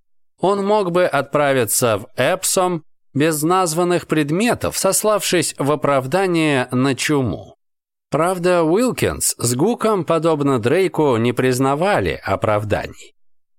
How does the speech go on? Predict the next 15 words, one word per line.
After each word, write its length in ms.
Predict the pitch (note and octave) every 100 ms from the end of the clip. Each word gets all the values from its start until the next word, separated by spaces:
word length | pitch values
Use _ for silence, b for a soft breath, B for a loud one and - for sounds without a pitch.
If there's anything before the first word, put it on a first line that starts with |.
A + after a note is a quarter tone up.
| _ -
Став 400 | - F3+ F#3+ -
студентом 720 | - D#3+ C#3 D#3+ D3 D3+ B2+
Тринити 680 | C3 C#3 C#3 D3+ D3+ G3 F#3
в 80 |
самое 520 | - F3 E3+ D#3 C3+ B2
неподходящее 1040 | C3+ C3 C3+ - A#2+ A2+ F#2+ - G2 F#2+
время, 480 | G#2 D#3 A3 A3 G3+
Даниэль 500 | E3 D#3+ D#3+ G3 E3+
пропустил 720 | D3 C3 D3+ C#3 - F#3 D#3+
первые 520 | - E3 E3 D3+ C#3
пять 340 | B2+ B2+ A#2
лет 360 | A#2+ A#2 C3+ - -
Лондонского 800 | A#2 C3 B2+ B2 A#2 - A#2+ A2
королевского 720 | A2+ G#2 G#2+ A2+ - A2 G#2+
общества. 840 | - B2+ A#2 - - - - C#3